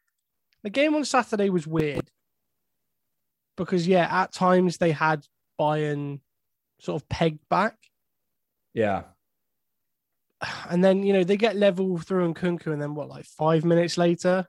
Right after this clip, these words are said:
Speaker 1: Josko Gvardiol scores an own goal.
Speaker 2: Yeah, it's, I mean, put it, put it this way, Bayern still definitely were the better team over ninety minutes.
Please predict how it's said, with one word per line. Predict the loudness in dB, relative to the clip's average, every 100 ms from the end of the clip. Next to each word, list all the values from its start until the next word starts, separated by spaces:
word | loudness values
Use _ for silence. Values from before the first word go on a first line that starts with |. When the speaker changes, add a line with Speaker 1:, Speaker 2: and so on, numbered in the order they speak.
| -6
Speaker 1:
Josko | -4 -2 -2 -2
Gvardiol | 2 2 2 -2 -6 -8 -10 _ _ _
scores | -14 -6 -4
an | -2
own | -4 -4
goal. | -4 -6 -8 -20 _ _ _ _ _ _ _ _ _ _ _ _ _ _ _ _ _ _ _ _ _ _ _ _ _ _
Speaker 2:
Yeah, | -2 2 4 2 0 -2 0
it's, | 0 0 -8 _ _ _ _ _ _ _ _ _ _ _ _ _ -6
I | -2
mean, | -2 -2 -6 -6
put | -2 0
it, | -2 -2
put | 0
it | 0
this | -4
way, | -4 -6
Bayern | -4 -2 -2 -2
still | -6 -4 0 0
definitely | -2 -2 -2 -6 -14 -10 -4 -2 0 0 -4 _ _ -14
were | -4 -2 -2
the |
better | 0 0 0
team | -4 -6 -8 -6
over | -6 -6
ninety | -6 -6 -6
minutes. | -6 -4 -4 -6 -10 -18